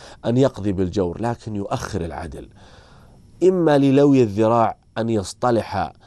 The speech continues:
هذا الخصم مع الطرف الآخر الذي له هيبة ومكانة ومنزلة. القاضي لن يقضي بالجور، لكنه قد يؤخر العدل والنطق بالحكم من أجل أن يتدارك هذا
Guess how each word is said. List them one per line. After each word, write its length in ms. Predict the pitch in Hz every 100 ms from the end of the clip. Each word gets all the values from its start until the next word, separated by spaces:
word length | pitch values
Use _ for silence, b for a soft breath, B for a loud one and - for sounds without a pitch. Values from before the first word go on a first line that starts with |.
| B B B
هذا 420 | 110 117 110 101
الخصم 540 | 107 - 117 - 101 80 B B B
مع 180 | 101 92
الطرف 400 | 110 - 117 101
الآخر 560 | 104 120 113 107 110 92 B B 107
الذي 320 | 107 110 104
له 220 | 107 104
هيبة 380 | 104 110 101 101
ومكانة 720 | 101 104 98 110 107 101 95
ومنزلة. 580 | 107 110 92 92 110 107 b b b
القاضي 400 | 85 - 131 160
لن 160 | 202 214
يقضي 280 | 156 87 82
بالجور، 440 | 82 78 69 - _ b b -
لكنه 580 | 104 104 - 120 117 117 b -
قد 180 | 123 113
يؤخر 400 | 110 - 92 82
العدل 480 | 73 78 80 73 - B B
والنطق 500 | 98 98 104 - 90
بالحكم 520 | 85 80 95 - 78 - B B
من 160 | 101 -
أجل 300 | 113 104 101
أن 180 | 98 98
يتدارك 640 | 87 95 123 120 92 -
هذا 340 | 101 92 92